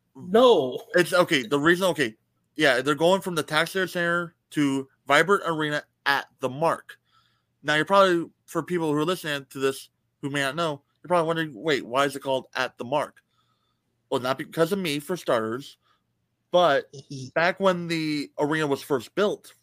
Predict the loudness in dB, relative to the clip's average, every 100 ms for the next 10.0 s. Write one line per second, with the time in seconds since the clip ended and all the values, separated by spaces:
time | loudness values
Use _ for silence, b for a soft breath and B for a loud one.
0 | _ -2 -2 -4 _ -6 -6 -6 -6 -6
1 | -6 -8 -8 -14 _ _ -4 -2 0 0
2 | 0 -2 -4 -8 -8 _ _ _ _ _
3 | _ _ 0 4 4 2 -6 _ 0 4
4 | 4 2 2 2 0 -4 -4 -2 0 0
5 | -2 -6 -2 -2 -2 -6 -8 -10 -20 _
6 | _ _ _ _ _ _ _ _ -6 -2
7 | 0 0 0 0 2 0 0 -2 -2 -4
8 | _ _ _ -4 -4 -4 -12 -10 -6 -4
9 | -2 -4 -4 -12 -8 -6 -6 -8 -20